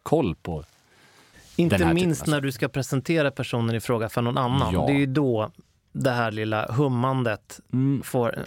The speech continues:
Speaker 2: här har, <clears throat> och,
Speaker 1: Och det är
Speaker 2: och så,
Speaker 1: också
Speaker 2: så,
Speaker 1: en, det är också en
Speaker 2: förhoppningsvis så
Speaker 1: känsla.
Speaker 2: kommer du då ihåg den andra personens namn.
Speaker 1: Ja.
Speaker 2: Annars så blir det ett väldigt pinsamt
Speaker 1: Så, men
Speaker 2: tystnad.
Speaker 1: självklart.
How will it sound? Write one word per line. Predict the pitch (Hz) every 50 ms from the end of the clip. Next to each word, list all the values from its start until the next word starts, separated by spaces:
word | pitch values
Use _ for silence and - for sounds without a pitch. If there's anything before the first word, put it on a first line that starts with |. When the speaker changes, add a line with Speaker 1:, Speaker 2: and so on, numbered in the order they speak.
| - -
Speaker 2:
här | 135 143 165 160 156
har, | 151 147 147 160 156 160 165 196 214 - - - 226 - - 196 190 175 175 -
<clears throat> |
och, | 180 190 170 151 143 - 127 - - - 156
Speaker 1:
Och | 143 120
det | 165 170
är | 185
Speaker 2:
och | 180 170
så, | -
Speaker 1:
också |
Speaker 2:
så, | 156 - - 160
Speaker 1:
en, | 160 160 147 101 90 123
det | 165 175
är |
också |
en |
Speaker 2:
förhoppningsvis | 180 240 247 240 - 151 151 147 - 233 233
så | 175
Speaker 1:
känsla. | 233 226 - 233
Speaker 2:
kommer | 214 214 208 196
du | 196
då | 165 175 165 165
ihåg | 156 156 147 135 131 123
den | 135 139 147
andra | 165 156 143 139 160 175 160
personens | - 160 139 - 127 107 104 107 104 98
namn. | 107 107 95 92 95 98 - - - -
Speaker 1:
Ja. | - 101 151
Speaker 2:
Annars | 151 156 156 143 -
så | -
blir | 127 117 123 117 110
det | 110
ett | 110 110 - 127
väldigt | 123 120 120 131 135 165 156 117 117 131 156 139 - -
pinsamt | - 120 107 - - - 110 107 - -
Speaker 1:
Så, | - - -
men | 90 87
Speaker 2:
tystnad. | - 123 -
Speaker 1:
självklart. | 107 95 - - - - 131 95 71 - - -